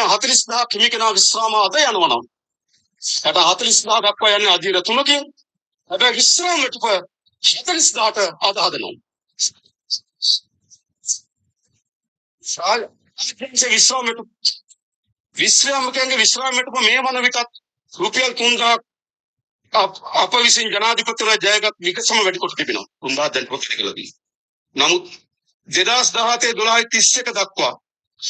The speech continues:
විශ්‍රාම ගිය සියලු විශ්‍රාමිකයන් එකම වැටුප් පරිමාණයක සිටින බැවින් දෙදහස් දාසය දෙදහස් විස්ස දක්වා විශ්‍රාම ගිය අයගේ රජයේ සේවකයන්ගේ විශ්‍රාම වැටුප් පමණක් සංශෝධනය කිරීම තුළින්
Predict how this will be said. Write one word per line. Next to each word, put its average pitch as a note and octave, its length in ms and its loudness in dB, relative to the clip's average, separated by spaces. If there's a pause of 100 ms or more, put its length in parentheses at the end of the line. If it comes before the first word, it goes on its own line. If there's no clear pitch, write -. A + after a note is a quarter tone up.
(120)
විශ්‍රාම C4 480 2
ගිය C4+ 180 2
සියලු B3+ 320 2
විශ්‍රාමිකයන් A#3 760 0 (680)
එකම C#4+ 340 0
වැටුප් C4+ 380 0
පරිමාණයක B3 540 0
සිටින A3+ 300 -2
බැවින් E3 300 0 (580)
දෙදහස් G#3+ 400 2
දාසය B3 400 0
දෙදහස් A#3+ 400 0
විස්ස - 240 4
දක්වා G3 440 -2 (520)
විශ්‍රාම C4+ 540 2
ගිය B3+ 200 0
අයගේ C4 300 0
රජයේ A#3+ 300 0
සේවකයන්ගේ B3+ 600 0
විශ්‍රාම C4+ 320 2
වැටුප් B3 260 -6
පමණක් G3+ 360 -2 (420)
සංශෝධනය B3+ 680 0
කිරීම G#3+ 240 2
තුළින් G3 280 0